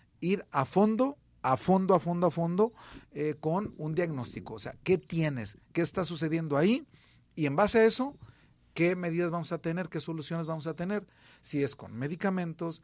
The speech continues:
si es con otros estudios más, o es con rehabilitación, o es con otra interconsulta, otra especialidad,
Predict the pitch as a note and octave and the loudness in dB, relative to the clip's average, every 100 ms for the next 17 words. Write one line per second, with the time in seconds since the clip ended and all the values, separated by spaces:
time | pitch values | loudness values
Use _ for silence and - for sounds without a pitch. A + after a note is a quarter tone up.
0 | _ - D#3 C3 A#2 A2+ A#2+ A2+ E3 E3 | _ -10 -10 -10 -12 -2 2 2 2 0
1 | F#3 - F3 F3 E3+ D#3+ E3+ - _ _ | 0 0 0 0 -2 -6 -8 -12 _ _
2 | - C3 B2+ C3+ C#3 - A#2 C#3+ F3 F3+ | -6 -2 0 -2 -4 -4 -4 0 2 4
3 | F3+ F3 E3 E3+ D#3+ E3 E3 _ _ _ | 2 -2 -6 -6 -6 -8 -12 _ _ _
4 | C3 A#2+ B2+ C3+ - C3+ A#2 A#2 E3+ F3+ | -4 0 0 -2 -2 -4 -2 -2 0 0
5 | D#3+ C#3 D3+ E3+ D#3+ - D#3+ D#3+ D3+ E3+ | 0 -4 -4 -6 -6 -8 -8 -6 -4 -6